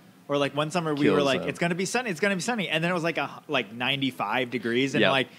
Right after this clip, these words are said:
Speaker 2: Yep.
Speaker 1: no one was there 'cause they were saying warnings <laughs> on the,
Speaker 2: Right.
Speaker 1: the news, like, "Stay home." And, like, no. <laughs>
Speaker 2: Yeah, it is an interesting thing. And, and, um, and certain time of year, like, in the wintertime, there's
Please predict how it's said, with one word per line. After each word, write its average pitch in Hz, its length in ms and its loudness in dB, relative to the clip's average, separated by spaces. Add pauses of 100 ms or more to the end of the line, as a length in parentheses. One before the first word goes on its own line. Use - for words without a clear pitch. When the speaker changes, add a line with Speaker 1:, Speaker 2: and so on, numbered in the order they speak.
(180)
Speaker 2:
Yep. - 160 2
Speaker 1:
no 170 140 6
one 156 140 0
was 135 140 -2
there 117 220 0
'cause 139 140 -4
they 170 100 2
were 170 120 0
saying 180 360 0
warnings 175 380 2
<laughs> - 60 -12
on 175 260 2
the, 151 200 4
Speaker 2:
Right. 101 300 4 (180)
Speaker 1:
the 135 540 4
news, 160 360 6
like, 135 220 2
"Stay 160 300 4
home." 143 340 4
And, 117 100 -10
like, 117 200 -6 (320)
no. 139 420 -2 (160)
<laughs> 285 260 4 (640)
Speaker 2:
Yeah, 120 260 8
it 104 140 4
is 120 140 4
an 120 60 4
interesting 110 380 0
thing. 95 280 2
And, 135 360 4 (100)
and, 113 260 4
um, 98 520 2 (1200)
and 139 140 2
certain 160 180 4
time 151 180 4
of 120 60 4
year, 107 340 4
like, 104 240 2 (140)
in 120 100 0
the 113 60 4
wintertime, 107 520 2
there's 95 180 -2